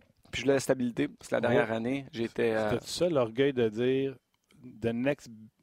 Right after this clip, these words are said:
Speaker 2: best thing après
Speaker 1: Ouais.
Speaker 2: la N H L. C'était ça le
Speaker 1: Ouais, je pense que oui. Puis de se faire vouloir aussi d'une équipe. Parce que si, admettons, il y avait eu deux, trois équipes qui avaient appelé, « Ah, on serait intéressé. » Non,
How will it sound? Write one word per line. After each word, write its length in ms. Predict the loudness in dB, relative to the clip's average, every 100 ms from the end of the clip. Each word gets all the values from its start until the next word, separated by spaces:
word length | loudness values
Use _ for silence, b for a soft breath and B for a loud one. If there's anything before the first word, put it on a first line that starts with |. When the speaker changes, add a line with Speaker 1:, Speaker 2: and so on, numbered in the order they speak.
| _ -2
Speaker 2:
best 320 | 0 0 -4
thing 200 | -4 0
après 140 | 4
Speaker 1:
Ouais. 100 | 4
Speaker 2:
la 100 | 4
N 140 | -2 -4
H 180 | -8 -10
L. 60 | -16
C'était 180 | -8 -8
ça 200 | -2 0
le 80 | 6
Speaker 1:
Ouais, 260 | 6 6 0 -14
je 80 | -2
pense 240 | -2 2
que 80 | 2
oui. 280 | 2 0 -8 b b b b b b b _
Puis 120 | 2
de 100 | 4 4
se 80 | 4
faire 220 | 4 4
vouloir 480 | 4 6 8 6 4
aussi 220 | -2 0
d'une 140 | 0
équipe. 280 | 0 -2 -2
Parce 160 | -2 -6
que 80 | -8
si, 220 | 0 2
admettons, 320 | 4 2 2
il 60 | 2
y 20 |
avait 160 | 2 2
eu 40 |
deux, 80 | 0
trois 260 | 0 2 2
équipes 200 | 2 0
qui 80 | 0
avaient 140 | 0
appelé, « 260 | 0 -2 -2
Ah, 100 | -2
on 40 | -6
serait 200 | -8 -8
intéressé. » 400 | -8 -8 -8
Non, 120 | -10